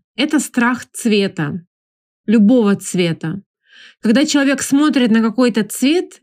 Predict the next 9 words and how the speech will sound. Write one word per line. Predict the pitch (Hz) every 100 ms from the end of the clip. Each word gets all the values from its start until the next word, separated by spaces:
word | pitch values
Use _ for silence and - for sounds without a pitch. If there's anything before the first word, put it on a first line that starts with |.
| 330
ему | 202 220 269
становится | - 240 233 269 - 254
плохо. | - 226 208 170 - 143 170 - - - -
У | 226
него | 240 311
кружится | 285 269 240 - 269
голова, | 220 247 247 196 175 160 170 - _ _ _
его | 208 202 254
тошнит. | 277 262 - 233 202 175